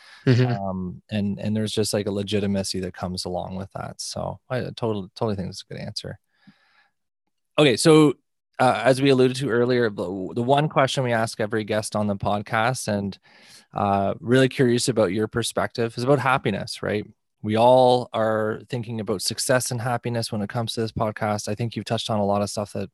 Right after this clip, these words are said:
Speaker 2: relates to the success part, you know, growth mindset, learning, you know,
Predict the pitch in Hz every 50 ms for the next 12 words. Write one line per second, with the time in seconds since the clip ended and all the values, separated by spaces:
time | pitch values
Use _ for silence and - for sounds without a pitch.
0 | _ - 98 95 98 98 - - - - 101 92 90 92 98 - - 120 110 -
1 | - 107 107 - _ 143 156 175 - 185 _ _ - - - - - - - -
2 | - - _ _ _ 101 98 90 85 85 85 110 104 101 - - 104 98 95 98
3 | 98 - - 95 92 87 - - 107 110 107 104 101 101 98 98 98 95 95 95
4 | - - 104 95 92 90 90 90 90